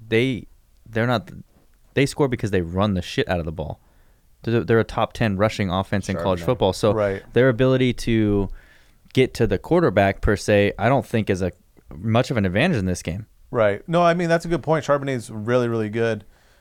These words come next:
Speaker 3: Um,
Speaker 1: They're averaging two hundred and forty yards a game on the ground.
Speaker 3: That's
Speaker 2: Damn.
Speaker 3: crazy.
Speaker 1: That's insane.
Speaker 2: Isn't it funny that everyone thinks, like, Chip Kelly, oh, dynamic, they throw the ball all the time. Like, no, they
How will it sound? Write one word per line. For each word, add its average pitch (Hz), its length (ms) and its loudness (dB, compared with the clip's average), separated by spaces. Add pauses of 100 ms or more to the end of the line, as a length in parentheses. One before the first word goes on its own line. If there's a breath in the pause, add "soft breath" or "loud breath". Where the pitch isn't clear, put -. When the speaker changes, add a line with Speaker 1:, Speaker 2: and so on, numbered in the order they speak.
(120)
Speaker 3:
Um, 101 540 0 (100)
Speaker 1:
They're - 180 0
averaging 120 380 0
two - 220 -6
hundred 139 220 -2
and 98 120 -4
forty 113 300 -4
yards 98 240 -4
a - 20 -10
game 90 320 -8
on 85 100 -6
the 80 60 -10
ground. - 380 -14
Speaker 3:
That's 80 180 -12
Speaker 2:
Damn. 78 80 -12
Speaker 3:
crazy. 101 360 -6 (360)
Speaker 1:
That's 98 220 -6
insane. - 320 -10
Speaker 2:
Isn't 202 160 -2
it - 20 -2
funny 107 240 -2
that 120 200 0
everyone 104 280 -4
thinks, 95 220 -8
like, 92 120 -8
Chip - 220 -8
Kelly, 90 340 -4
oh, 101 200 0
dynamic, 95 560 -4
they 95 80 -6
throw 95 240 -6
the 90 60 -6
ball 92 160 -4
all 90 40 -2
the 90 60 -12
time. 95 180 -6
Like, 82 140 -10
no, 90 80 -6
they 82 80 -6